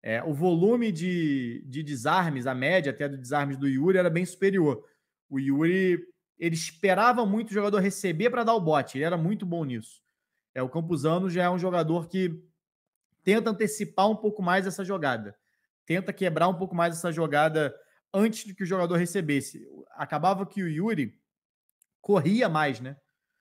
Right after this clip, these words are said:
Porque o Yuri muitas vezes tinha que per-, correr atrás do jogador. O Campuzano tenta antecipar isso, na minha visão do que eu vi dele, tá? Tenta antecipar essa jogada antes e já corre antes da bola chegar.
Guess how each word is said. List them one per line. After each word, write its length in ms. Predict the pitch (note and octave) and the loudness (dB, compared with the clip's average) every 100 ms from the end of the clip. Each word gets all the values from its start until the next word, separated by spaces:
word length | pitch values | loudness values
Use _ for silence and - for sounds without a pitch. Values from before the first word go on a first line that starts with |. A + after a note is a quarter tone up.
| _ _ | _ _
Porque 160 | _ C#3 | _ -4
o 20 | |
Yuri 200 | C3+ E3+ | -2 0
muitas 180 | F3+ F3+ | -2 -2
vezes 140 | F#3 G3+ | -2 -4
tinha 100 | F#3 | -10
que 100 | F3+ | -6
per-, 380 | A3 G#3+ A3 - | -2 -2 -4 -6
correr 380 | G#3+ G3 D#3 B3 | 0 2 4 4
atrás 360 | B3 G#3+ A3+ | 4 2 2
do 80 | G#3 | 0
jogador. 580 | G3 G#3+ G#3 D#3+ C3+ - _ _ - | -4 -2 0 0 -2 -6 _ _ -18
O 80 | D3 | -10
Campuzano 720 | D#3+ E3 F#3 D3 F#3 A3 A3 _ _ _ _ | -6 -4 -4 -2 0 0 -4 _ _ _ _
tenta 280 | A3+ B3+ B3 | 0 0 -4
antecipar 640 | A3+ A3+ A3 G#3+ - G#3 | -4 -4 -4 -6 0 0
isso, 120 | F#3+ | 0
na 80 | F3 | -4
minha 160 | F3 G#3+ | -4 -4
visão 300 | G3 D#3 F#3 | -4 -4 -6
do 100 | F3+ | -6
que 80 | G3 | -6
eu 80 | |
vi 120 | E3 F3 | -6 -6
dele, 260 | C3 A#2 | -4 -6
tá? 200 | A2+ A#2+ - _ _ _ | -8 -12 -14 _ _ _
Tenta 220 | G3+ A3 | 2 2
antecipar 720 | G#3+ A3+ G#3+ A3 - G3 A3+ G3+ | 0 0 -2 -4 0 4 4 4
essa 220 | - F#3 | 0 -2
jogada 420 | F3 D3+ E3+ E3 | 0 2 4 4
antes 300 | E3+ A#3 - | 0 0 -4
e 80 | F#3+ | 0
já 120 | G3+ | 0
corre 300 | - B3 B3+ | 0 0 0
antes 180 | A#3+ A#3+ | -2 -2
da 80 | A#3+ | -2
bola 180 | A#3+ | -2
chegar. 520 | A3+ B3+ A3+ C#3 - | -4 -2 0 0 -2